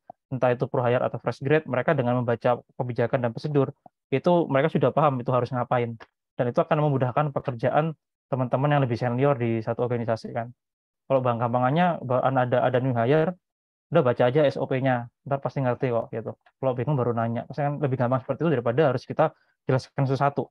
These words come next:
seperti itu. Apalagi kalau fresh graduate seperti itu. Nah, itu dari sisi framework-nya ya. Gitu. Itu pasti kita, eh, framework yang kita gunakan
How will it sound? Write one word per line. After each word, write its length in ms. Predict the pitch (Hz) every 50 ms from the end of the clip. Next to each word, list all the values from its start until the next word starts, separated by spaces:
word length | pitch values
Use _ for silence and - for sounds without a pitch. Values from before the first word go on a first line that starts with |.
| _ _
seperti 320 | _ - - 113 - 110 -
itu. 80 | -
Apalagi 320 | 117 - - 123 127 151 147
kalau 240 | 127 127 127 -
fresh 240 | - - 127 120 -
graduate 400 | - 127 113 107 120 113 110 -
seperti 320 | - _ - - - - -
itu. 20 | _ _ _ _ _ _ _ _ _ _ -
Nah, 160 | 127 117 117 _ - - _ _ _
itu 80 | - 143
dari 160 | 156 180 143
sisi 240 | 135 147 139 - 170
framework-nya 440 | 143 147 139 135 131 127 - - 123 113
ya. 100 | 113 110 - _
Gitu. 160 | - 117 - 120 -
Itu 160 | - 143 165
pasti 160 | 147 147 - 170
kita, 400 | - 170 - 190 185 170 139 -
eh, 240 | - 143 139 139 139 135
framework 320 | 156 151 139 131 127 -
yang 160 | - - 135 127
kita 160 | 135 - 143
gunakan 560 | 117 120 123 147 156 - 127 120 117 120 135